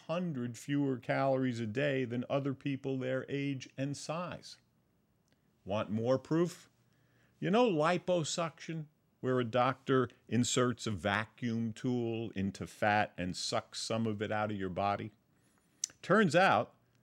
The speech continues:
that if you suck some out of one place, you gain the same amount back someplace else. Tricky brain, huh?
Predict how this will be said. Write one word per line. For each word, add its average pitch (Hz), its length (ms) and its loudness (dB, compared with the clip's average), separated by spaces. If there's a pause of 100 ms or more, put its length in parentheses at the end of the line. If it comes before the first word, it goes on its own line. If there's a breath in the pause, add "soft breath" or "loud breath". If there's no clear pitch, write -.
(160)
that 110 140 2
if 113 160 -2
you 113 280 0
suck - 360 2
some 104 200 4
out 101 220 2
of 87 200 -4
one 202 200 6
place, 87 540 -2 (480)
you 104 160 -4
gain 123 520 0 (100)
the 113 120 -4
same 135 500 -2
amount 82 460 -2
back 117 440 -4
someplace 117 800 0
else. 196 560 0 (880)
Tricky 104 320 -6
brain, 98 560 -4
huh? 123 220 -4